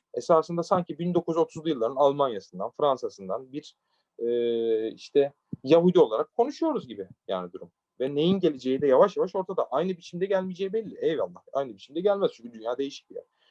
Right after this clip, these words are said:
Dünya mo-, işte moderniteyle tanıştı vesaire vesaire. Ama ayrımcılık pratiklerinin ne kadar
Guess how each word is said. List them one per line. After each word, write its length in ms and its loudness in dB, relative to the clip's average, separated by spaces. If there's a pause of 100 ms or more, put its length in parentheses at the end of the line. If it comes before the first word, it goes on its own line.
(140)
Dünya 180 2
mo-, 560 0
işte 160 -6
moderniteyle 640 0
tanıştı 420 -6
vesaire 400 2
vesaire. 320 -2
Ama 260 2 (460)
ayrımcılık 540 2
pratiklerinin 500 -2
ne 60 -6
kadar 240 2